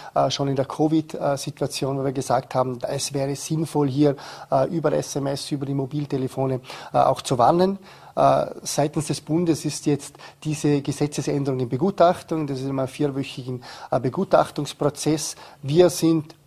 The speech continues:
Gewehr bei Fuß, sobald die, äh, rechtlichen Möglichkeiten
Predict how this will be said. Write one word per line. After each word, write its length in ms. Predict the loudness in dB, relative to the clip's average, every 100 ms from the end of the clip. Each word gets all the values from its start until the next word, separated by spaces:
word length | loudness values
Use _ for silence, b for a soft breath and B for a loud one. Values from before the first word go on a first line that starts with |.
| _
Gewehr 380 | 0 2 2 2
bei 160 | 2 -2
Fuß, 420 | -4 -4 -4 -4
sobald 440 | 2 4 4 4
die, 160 | 2 2 B B B
äh, 40 | 4
rechtlichen 640 | 6 4 0 -6 -4 -2
Möglichkeiten 720 | -2 -4 -4 -4 -4 -6